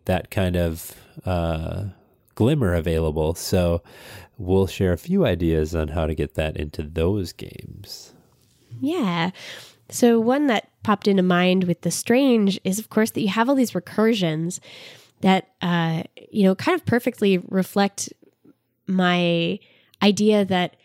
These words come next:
Speaker 2: there are all these stories, you know, and my wish that there are all these stories that deal with adventure and exploration and, and, uh, intrigue. You know, all those stories exist. And so those are creating recursions in The Strange, these,
Speaker 1: Mm-hmm.
Speaker 2: um,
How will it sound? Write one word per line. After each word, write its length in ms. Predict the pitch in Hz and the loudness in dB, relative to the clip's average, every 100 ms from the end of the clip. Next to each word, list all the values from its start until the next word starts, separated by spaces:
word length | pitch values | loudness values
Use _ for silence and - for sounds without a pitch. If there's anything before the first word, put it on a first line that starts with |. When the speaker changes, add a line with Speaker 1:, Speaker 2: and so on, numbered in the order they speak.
| _ - - - - | _ -20 -20 -14 0
Speaker 2:
there 140 | 196 | 2
are 100 | 190 | 4
all 160 | 226 254 | 4 4
these 200 | 226 196 | 4 2
stories, 720 | 208 208 202 190 185 170 - - _ | 2 4 6 6 4 2 -6 -20 _
you 140 | - 180 | -2 2
know, 440 | 170 165 165 180 - _ | 2 2 0 -2 -8 _
and 160 | 180 180 | 0 4
my 120 | 175 | 4
wish 380 | 180 185 - - | 4 2 0 -4
that 160 | 170 | -4
there 140 | 180 185 | 0 2
are 60 | |
all 140 | 196 269 | 4 4
these 160 | 233 | 4
stories 500 | - 202 202 190 180 | 2 2 2 2 2
that 180 | 180 170 | -2 -2
deal 220 | 185 180 | 0 2
with 220 | 175 170 - | 2 0 0
adventure 580 | 175 285 269 - 196 | 0 0 2 2 2
and 120 | 180 175 | 0 -2
exploration 1000 | - - 196 214 208 214 180 175 170 - | -4 0 2 2 0 -4 -2 -2 -6 -6
and, 360 | 165 165 165 160 - | -4 -2 -2 -4 -6
and, 240 | 170 160 160 | -4 -2 -2
uh, 200 | 156 151 | -2 0
intrigue. 680 | 247 240 - 202 175 170 175 - - - _ _ | 0 0 0 0 2 0 -4 -18 -20 -20 _ _
You 120 | 196 | 2
know, 240 | 175 165 - | 2 2 0
all 140 | 208 254 | 0 2
those 160 | 262 | 2
stories 320 | - 208 196 | 2 2 2
exist. 440 | 185 175 180 185 - | 0 0 0 0 -4
And 140 | 175 | -4
so 260 | - 170 165 | 0 0 2
those 320 | 165 190 190 | 4 4 4
are 120 | 175 | 0
creating 460 | - - 175 175 165 | -2 -2 0 0 -2
recursions 920 | 160 - 185 180 170 160 160 180 - | -6 -2 4 4 4 0 -2 -2 -4
in 140 | 175 | -2
The 80 | 175 | -2
Strange, 580 | 170 - 151 156 175 180 | -2 -4 -2 0 -2 -2
these, 320 | 160 160 180 | -4 -4 -4
Speaker 1:
Mm-hmm. 420 | 110 101 110 - | -8 -8 -10 -4
Speaker 2:
um, 420 | 170 160 151 151 | 0 0 0 -4